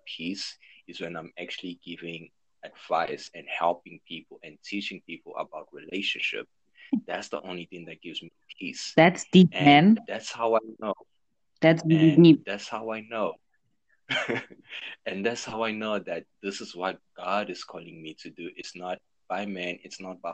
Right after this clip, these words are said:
Speaker 1: force, because literally people say, "How come you haven't charged for this knowledge that you have?" And I'm
Speaker 2: Mm.
Speaker 1: like, "Hey, this knowledge is not my own. It's God-given knowledge. So I can't charge something that He has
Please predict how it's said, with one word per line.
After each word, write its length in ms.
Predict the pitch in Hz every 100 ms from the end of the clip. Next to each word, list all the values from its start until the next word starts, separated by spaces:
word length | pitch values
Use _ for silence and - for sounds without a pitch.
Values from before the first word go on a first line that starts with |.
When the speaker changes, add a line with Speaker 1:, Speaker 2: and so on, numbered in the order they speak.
| -
Speaker 1:
force, 280 | - 104 - -
because 420 | 87 92 90 - - - -
literally 760 | 95 101 117 - 104 90 87 - _ _ -
people 280 | 113 110
say, 320 | 101 110 101 -
"How 140 | 117 135
come 260 | - 160
you 80 | 147
haven't 400 | 104 113 110 98 - - - -
charged 460 | 92 98 87 - - -
for 280 | - 85 80 - _ _ _ _
this 400 | 90 87 - - _
knowledge 720 | 82 85 95 95 78 - - 82
that 240 | 78 -
you 80 | 78 -
have?" 320 | 98 87 76 - -
And 360 | 190 190 180 165
I'm 120 | 156
Speaker 2:
Mm. 40 | 151
Speaker 1:
like, 200 | - -
"Hey, 340 | 131 98 - _
this 180 | - -
knowledge 300 | - _ - -
is 80 | - 95
not 140 | 98 - _
my 140 | 87 98
own. 260 | 110 82
It's 240 | 78 - - _
God-given 580 | 90 98 - 90 85 - -
knowledge. 380 | 95 101 64 -
So 280 | - 85 78 _ - _
I 100 | 98
can't 280 | - 101 92
charge 340 | - 95 101 -
something 480 | 85 82 _ 85 80
that 160 | 80
He 160 | - 85
has 180 | 73